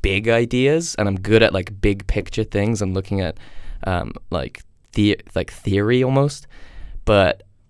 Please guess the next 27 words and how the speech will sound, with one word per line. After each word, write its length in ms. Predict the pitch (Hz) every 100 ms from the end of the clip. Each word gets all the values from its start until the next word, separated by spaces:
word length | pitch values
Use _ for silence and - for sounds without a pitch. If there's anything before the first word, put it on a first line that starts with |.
| - -
I've 180 | 95 107
had 240 | 113 98
to, 140 | - 101
like, 240 | 104 -
work 720 | 95 95 104 131 - - - -
to, 480 | 110 101 95 95 - - - -
like, 300 | 104 92 - -
okay, 340 | 104 104 92 - - - - - - - - - -
what 320 | 98 113 -
is 160 | 113 107
actually 320 | 110 113 - 95
actionable 540 | 90 - - 85 90
here? 280 | - - - - -
Like, 200 | 104 -
okay, 240 | 107 107
yes, 240 | 104 98
I, 120 | 82 101
this 160 | 113
is, 60 | 110
like, 140 | 104
a 40 | 98
cool 260 | - 104
thought 320 | - 123 127 82
and 100 | 95
a 60 |
cool 200 | - 101
idea, 540 | 95 90 95 104 131